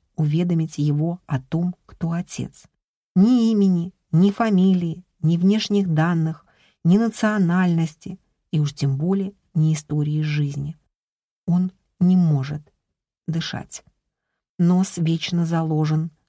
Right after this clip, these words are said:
легкие не раскрываются, дыхание крайне поверхностное,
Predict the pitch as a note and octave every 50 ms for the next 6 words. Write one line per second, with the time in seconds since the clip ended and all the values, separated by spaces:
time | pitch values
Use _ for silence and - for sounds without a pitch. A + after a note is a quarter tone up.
0 | _ _ - D#3 D#3+ E3 D#3+ D3+ _ - - E3 D#3+ D#3+ E3 E3 D#3+ D3+ - -
1 | E3 E3 D#3+ D#3+ D#3 D3+ D3+ D3+ D3+ D3 - - E3 F3+ _ _ _ _ _ _
2 | _ _ - - E3+ F3+ - - F#3 F3+ F3+ F#3 F3 F3 F3 - - F3 E3+ E3+
3 | E3+ F3 F3 F3 - E3+ E3 E3+ E3 E3 E3 - E3 D#3+ D#3+ - - E3+ D#3+ D#3
4 | D#3+ F#3